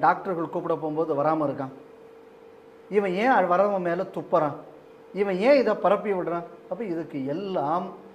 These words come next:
மதத்தின் ஒரு அப்புனிதமான விஷயமாக அந்த மதம் கருதுகிறதாக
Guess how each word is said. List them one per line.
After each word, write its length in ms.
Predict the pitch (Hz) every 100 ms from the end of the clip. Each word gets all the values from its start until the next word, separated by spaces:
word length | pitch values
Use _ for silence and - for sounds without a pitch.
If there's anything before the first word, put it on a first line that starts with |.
| - - - 123 127
மதத்தின் 920 | 143 160 220 - - 226 294 370 - - - - - -
ஒரு 220 | 185 165 147
அப்புனிதமான 880 | 127 - 233 311 330 320 330 320 302
விஷயமாக 640 | 240 - 277 247 254 269
அந்த 240 | 277 214
மதம் 420 | 208 180 185 240 208
கருதுகிறதாக 880 | 196 208 196 185 156 143 135 262